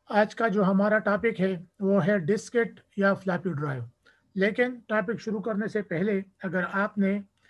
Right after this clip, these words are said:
इस channel को subscribe नहीं किया है, तो इसको subscribe भी कर लें और साथ bell icon का button भी दबा दें, ताकि आपको नई videos के बारे में बर वक्त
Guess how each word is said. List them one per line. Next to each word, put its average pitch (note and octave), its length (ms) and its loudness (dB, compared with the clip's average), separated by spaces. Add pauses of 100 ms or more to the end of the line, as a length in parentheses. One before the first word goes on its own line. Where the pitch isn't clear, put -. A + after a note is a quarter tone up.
(180)
इस - 220 -8
channel G#3 320 0
को G3+ 240 -6
subscribe F#3+ 680 -4
नहीं F#3+ 300 0
किया D#3+ 240 -8
है, D#3+ 260 -4 (680)
तो F#3+ 340 -4 (260)
इसको G3 380 -8
subscribe F#3+ 680 -4
भी F3+ 180 -4
कर A3 220 -4
लें F3 240 -2
और E3+ 280 -8
साथ G3 400 -2
bell F3+ 420 -4
icon F3+ 300 -4
का F#3 160 -8
button D#3 280 -8
भी E3 200 -6
दबा D3+ 300 -6
दें, D#3+ 180 -8 (440)
ताकि G3 340 -4
आपको F#3+ 540 -6
नई F3+ 260 0
videos F#3 680 -4
के D#3+ 100 -8
बारे D#3 340 -6
में F3+ 260 -2
बर D#3 160 -6
वक्त E3 440 -4